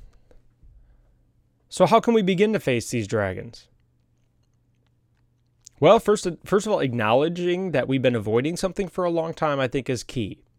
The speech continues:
And I think a second part is we write out a list. We write out the list of the things that we're avoiding, and then we prioritize them. We say, "Well, which one's the most worthwhile?" And maybe you wanna start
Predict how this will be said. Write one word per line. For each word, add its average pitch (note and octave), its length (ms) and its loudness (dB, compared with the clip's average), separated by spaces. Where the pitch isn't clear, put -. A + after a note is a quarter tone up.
And B2 420 -2
I B2+ 100 -2
think C#3+ 200 -2
a C#3+ 60 0
second E3 360 -4
part C#3 200 2
is C3+ 100 -2
we D3+ 120 2
write C3+ 220 2
out F3 120 -2
a F#3 40 -2
list. G#3 500 -4
We C#3+ 100 0
write G3+ 240 2
out G#3+ 120 2
the E3+ 80 0
list C3+ 360 -2
of B2 100 -2
the A#2 120 -6
things B2 280 -4
that A#2 100 -2
we're A2 160 -2
avoiding, G#2+ 500 -4
and D#3+ 80 -6
then D#3 120 -2
we F3+ 120 -2
prioritize F3+ 760 -2
them. G2+ 140 -8
We A#2 100 -4
say, C3+ 160 -2
"Well, D#3+ 160 0
which A3+ 200 -2
one's A3+ 220 -4
the E3 80 -2
most C#3+ 540 -2
worthwhile?" A2+ 760 0
And E3 120 2
maybe C4 200 8
you C#4 100 6
wanna A#3+ 160 2
start G3+ 420 2